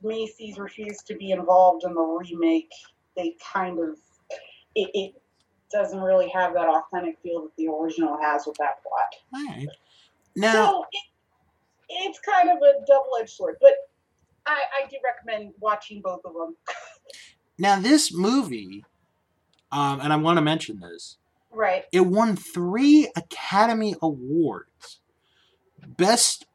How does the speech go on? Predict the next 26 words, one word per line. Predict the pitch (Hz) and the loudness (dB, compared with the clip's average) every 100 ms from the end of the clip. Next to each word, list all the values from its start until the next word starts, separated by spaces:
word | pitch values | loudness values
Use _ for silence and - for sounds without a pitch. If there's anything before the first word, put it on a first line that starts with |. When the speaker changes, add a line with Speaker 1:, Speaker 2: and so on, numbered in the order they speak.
| _ | _
Speaker 2:
Writing | - 170 185 196 196 | 2 6 6 4 2
Original | 160 165 190 226 233 | 2 4 2 -2 -2
Story, | - 147 123 104 104 127 - _ _ _ _ | -2 -4 -4 -6 -10 -12 -14 _ _ _ _
Best | 156 175 - - - _ - | 0 0 0 -4 -6 _ -2
Writing | 151 160 156 | 2 2 2
Speaker 1:
Mm-hmm. | 147 220 - 156 | -2 -4 -2 2
Speaker 2:
Screenplay, | 190 226 202 - 113 98 98 - _ _ _ _ - | 2 2 -2 -6 -12 -14 -18 -20 _ _ _ _ -4
and | 175 175 147 - | 0 0 -2 -4
Best | 175 220 254 - - | 0 2 2 -2 -2
Actor | 196 214 220 196 180 | 0 0 -2 -4 -2
in | 170 | -2
a | 165 | -4
Supporting | - - - 170 185 175 | -4 -8 -8 0 0 2
Role | 156 151 175 123 117 | 0 2 2 2 -4
being | 131 135 131 127 - _ | -6 -6 -8 -10 -16 _
Santa | - 196 320 | -2 0 0
Claus, | - - - - - - | -2 -10 -14 -16 -20 -16
uh, | 120 120 120 120 120 - | -12 -10 -10 -10 -12 -10
Edmund, | 139 147 151 147 147 139 - _ _ | -4 -2 0 0 -2 -6 -14 _ _
Edmund | 156 170 156 143 | 0 2 2 0
Gwenn. | 131 143 98 - _ _ _ _ _ _ _ _ - _ - | 0 -2 -4 -16 _ _ _ _ _ _ _ _ -20 _ -2
It | |
was | 196 196 180 | 0 2 2
nominated | 214 269 330 294 247 233 | 6 6 6 4 2 -2
for | 214 196 147 | 0 -2 -2
Best | - 175 - | -4 -6 -6